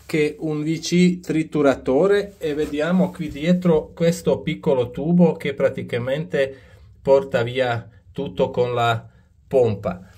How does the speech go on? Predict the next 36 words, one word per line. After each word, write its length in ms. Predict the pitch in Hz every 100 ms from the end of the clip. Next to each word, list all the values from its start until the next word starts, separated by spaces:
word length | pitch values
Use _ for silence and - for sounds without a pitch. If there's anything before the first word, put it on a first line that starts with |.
| - - - -
Prima 300 | - 175 226
di 180 | 190 175
tutto 320 | 202 208 185
devo 260 | 156 170 175
smontare 540 | 156 147 143 170 160
questo 380 | 151 156 - 135
qua 260 | - 160 160
perché 320 | 139 131 139
non 140 | 139
funziona 580 | 135 135 127 139 135 127
più, 360 | - 156 214 233
e 100 | 151
dopo 360 | 139 175 180 190
montiamo 580 | 151 135 147 151 175 147
il 80 |
nuovo 380 | 127 135 165 165
che 140 | 156 143
vi 80 |
faccio 360 | 123 139 139 156
vedere 540 | 123 120 127 127 123 _
adesso. 680 | - 120 110 104 - 95 _ _
Qui, 300 | 147 185 185
eh, 240 | 151 139
vediamo 480 | 131 135 143 175 180
il 60 | 135
modello 400 | 135 143 156 131
nuovo 500 | 123 156 196 180 - _ - - _ _
che 220 | - 160 139
è, 480 | - - - -
eh, 220 | 135 120 110 _ _ _
diverso 640 | 120 135 147 208 - 185
perché 680 | - 147 139 - 190 196 - _ _ _ _
non 300 | - 139 135
ha 120 | 143 160
la 420 | 135 143 - _ _ _
vaschetta. 840 | 127 127 - 123 123 - 92 -